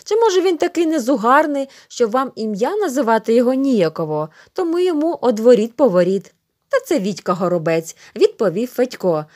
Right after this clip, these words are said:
"Він, правда, не князь, але хлопець О. То віддасте за нього свою куницю?" "Як вам, свате, охотнику, і сказати?" задумалася мати.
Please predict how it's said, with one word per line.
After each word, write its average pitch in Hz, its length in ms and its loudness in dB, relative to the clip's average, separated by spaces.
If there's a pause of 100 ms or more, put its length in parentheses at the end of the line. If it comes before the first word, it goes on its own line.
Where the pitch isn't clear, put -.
(240)
"Він, 466 220 4
правда, 359 340 0
не 302 160 -2
князь, 359 640 -2
але 165 220 -4
хлопець 214 600 0
О. 170 300 2 (340)
То 175 120 -2
віддасте 180 560 2
за 339 120 4
нього 233 400 -2
свою 254 460 0
куницю?" 196 640 -4 (880)
"Як 494 260 4
вам, 359 220 0
свате, 330 460 2
охотнику, 320 560 0
і 311 60 -2
сказати?" 175 840 -4
задумалася 226 800 -2
мати. 156 500 -6